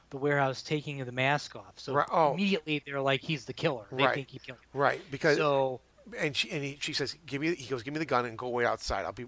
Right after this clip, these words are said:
Speaker 2: I'll, I'll, we're, we're, I'll, we'll, we're gonna finish this tonight. We're, it'll be okay." Uh, and then you hear, like, six gunshots,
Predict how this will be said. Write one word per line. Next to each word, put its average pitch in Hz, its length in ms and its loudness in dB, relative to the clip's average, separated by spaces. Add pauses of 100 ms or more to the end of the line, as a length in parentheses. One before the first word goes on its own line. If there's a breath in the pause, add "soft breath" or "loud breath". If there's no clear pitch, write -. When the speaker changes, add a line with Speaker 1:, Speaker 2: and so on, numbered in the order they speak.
(120)
Speaker 2:
I'll, 127 140 -12 (100)
I'll, 123 120 -6 (280 soft breath)
we're, 123 160 -6
we're, 143 220 -4
I'll, 117 160 -2 (140)
we'll, 123 500 -6 (100)
we're 135 160 -2
gonna 123 180 0
finish 123 280 -2
this 120 100 -4
tonight. 113 300 -6
We're, 113 180 -6 (100)
it'll 127 140 -6
be 123 100 -2
okay." 107 320 -2 (580 loud breath)
Uh, 131 240 6
and 139 100 0
then 139 140 4
you 135 120 -2
hear, 135 240 4
like, 120 200 2
six - 200 2
gunshots, 127 720 4